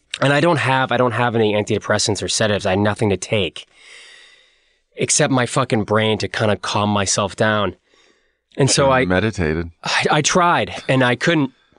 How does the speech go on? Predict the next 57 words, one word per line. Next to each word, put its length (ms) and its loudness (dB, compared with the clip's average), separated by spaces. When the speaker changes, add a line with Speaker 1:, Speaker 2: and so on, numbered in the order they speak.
Speaker 1:
I'm 140 2
out 100 2
of 60 -6
practice 360 0
for 80 0
meditation 540 0
too. 120 0
I 100 2
need 140 0
to 60 -8
go. 140 -2
I 100 -4
need 140 -2
to 80 -6
start 260 0
again. 380 -2
But 120 2
I 120 4
went 360 2
into 200 0
my 400 2
little, 160 4
like, 260 2
office, 520 0
like, 240 0
my, 220 0
where 260 0
my 140 2
desk 420 0
is, 420 0
and 80 0
I 60 2
sat 380 0
down, 240 4
I 100 2
just 220 -2
wrote, 440 2
I 100 4
took, 240 -4
pick 160 -2
up 80 0
a, 60 0
picked 360 -6
up 100 0
a 40 -4
pencil, 380 0
I 40 2
said, 240 -2
"You're 60 -2
fine, 420 0
you're 140 2
okay." 220 -2
And 100 0
I 60 2
just 180 0
started 320 2
writing, 460 0